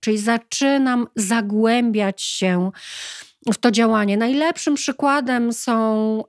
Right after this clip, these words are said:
prace magisterskie, tak? No to jest rozbudowany projekt. Odwlekamy zabranie się za ten projekt. Więc jeżeli nie zaczniecie od tego, żeby zebrać literaturę,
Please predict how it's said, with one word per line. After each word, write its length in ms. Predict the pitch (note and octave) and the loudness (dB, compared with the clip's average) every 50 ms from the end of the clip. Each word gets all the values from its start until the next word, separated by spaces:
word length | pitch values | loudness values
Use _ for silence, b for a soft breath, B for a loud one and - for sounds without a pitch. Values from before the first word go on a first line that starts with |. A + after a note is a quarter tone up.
| _ _ | _ _
prace 380 | - A3 A3+ A#3 A#3 - B3 A3 | 0 2 2 2 2 0 0 0
magisterskie, 1000 | G#3 G3+ G3 A3+ G#3+ - - - A3 G#3 F#3 G3 - - - - - - - - - | 0 0 0 -2 -4 -4 -2 0 0 0 0 0 -4 -6 -10 -14 -16 -20 -20 -8 -4
tak? 220 | G#3 A3+ B3+ C4 | -2 0 0 0
No 120 | C#4+ B3+ A#3 | 0 0 2
to 80 | B3+ | 2
jest 160 | C4+ C4 - | 0 0 0
rozbudowany 840 | C4+ C4 B3 A#3 A3+ A#3 B3 A3+ B3 A#3 G#3 A#3+ B3 B3+ C4 B3+ A#3 | 0 0 0 0 -2 -2 -2 0 0 0 2 2 2 2 2 0 0
projekt. 680 | - - G3 G3 F#3 F#3 F3 E3 - - - _ _ _ b b b b b b b b b b b b b b - | -2 -2 0 2 2 2 0 0 -4 -8 -16 _ _ _ b b b b b b b b b b b b b b 0
Odwlekamy 1080 | B3+ C4+ A#3+ C#4 B3+ C4+ D4 D#4 D#4 - D4 C#4+ D4+ D4+ D4 C#4 B3+ G#3+ G#3 F#3+ - | 0 2 2 2 2 2 2 0 0 0 0 2 2 2 2 2 2 0 0 -2 -2
zabranie 640 | F#3 A3 G#3+ G3+ G#3+ G#3+ G#3+ A3 A3 A3 G#3 G3 G3 | -2 -2 -2 0 0 0 2 2 2 2 0 0 -2
się 400 | - - - F#3 F3 F3+ F#3 F#3 - _ - G#3+ | -4 -4 -2 -2 0 0 -2 -4 -6 _ -4 -2
za 180 | G3+ A3 G#3+ G#3 | 0 0 0 2
ten 220 | A3+ G#3 G3+ G3 | 2 0 0 0
projekt. 560 | - A3 G3+ F#3 F3+ F3 - F#3 - - _ B B B B B B B B B - | 0 0 2 2 2 0 -2 -6 -10 -12 _ B B B B B B B B B -2
Więc 440 | G#3 A#3+ B3 B3 B3+ B3 - - - - | 0 2 2 2 2 0 -2 -6 -4 -2
jeżeli 500 | A#3+ A#3+ A#3+ A#3+ D4 D4+ D4+ D4 C#4+ C4 | 0 0 2 2 2 2 2 2 2 2
nie 180 | C4 C4+ C#4 | 2 0 0
zaczniecie 600 | B3+ C#4+ C4+ C4+ - - D4 E4 F#4 E4+ - D#4 | 0 0 -2 -2 -2 0 0 0 0 0 0 -2
od 140 | - A3 - | -2 -2 -2
tego, 280 | - C4+ C4+ B3 B3+ B3 | -2 -2 0 0 0 0
żeby 260 | A3 A3+ G#3+ G#3 A3+ | 0 0 0 0 -2
zebrać 480 | G#3 - B3 B3+ A#3+ A#3+ A#3+ A3+ - - | 0 0 0 0 0 0 -2 -2 -2 -4
literaturę, 760 | A3 G#3+ - A#3 A3 A3 G#3+ - - A3+ G3+ F#3 F3 D#3+ | -4 -2 0 0 0 0 0 0 2 2 2 2 2 0